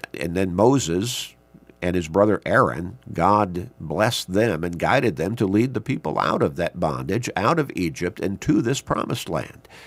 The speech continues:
Now, along the way, the people of Israel, the Israelites, their faith waned,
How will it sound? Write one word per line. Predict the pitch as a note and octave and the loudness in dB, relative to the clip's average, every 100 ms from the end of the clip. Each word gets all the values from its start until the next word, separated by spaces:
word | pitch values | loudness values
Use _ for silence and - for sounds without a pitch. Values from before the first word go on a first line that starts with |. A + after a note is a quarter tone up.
| - - - - | -20 -20 -12 0
Now, | G2 | 4
along | B2+ F#3+ F3 | 6 4 4
the | A2+ | 4
way, | D#3 B2+ G2 B2+ C#3 - - | 6 6 4 0 -6 -16 -8
the | - | -2
people | C3 C#3 G#2 F#2+ | 0 2 2 2
of | F#2+ | 4
Israel, | G#2+ F#2 D#2+ D#2 G2+ B2+ _ _ _ _ - - | 4 2 0 2 0 -2 _ _ _ _ -12 -4
the | F2 F#2+ | 2 2
Israelites, | G#2+ F#2+ E2 D2+ G#2 - | 2 0 0 0 -4 -4
their | E2 F#2+ | 0 0
faith | A2+ F#2+ A2 B2 | 0 -2 0 -2
waned, | F2 G2 A2 G#2 E2+ D#2+ D#2 | -2 2 2 2 -2 -4 -6